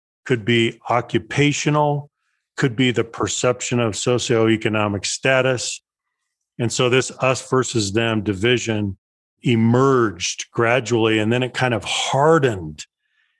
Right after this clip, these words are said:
and it became calcified, and it became a barrier to performance and a barrier to inclusion,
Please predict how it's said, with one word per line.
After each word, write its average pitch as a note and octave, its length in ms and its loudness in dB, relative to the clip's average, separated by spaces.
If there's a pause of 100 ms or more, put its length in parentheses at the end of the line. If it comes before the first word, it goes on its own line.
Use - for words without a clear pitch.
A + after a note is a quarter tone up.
(160)
and B2 120 0
it A2+ 140 -2
became A#2 480 -2
calcified, F2+ 1300 -2 (1040)
and B2 180 0
it A#2 140 -2
became B2 480 0
a G#2+ 60 0
barrier A2+ 1000 0 (380)
to B2 160 0
performance A#2 1080 -2 (640)
and B2 160 0
a A2 60 -2
barrier A#2+ 880 0 (220)
to A#2+ 300 0
inclusion, G#2+ 1040 0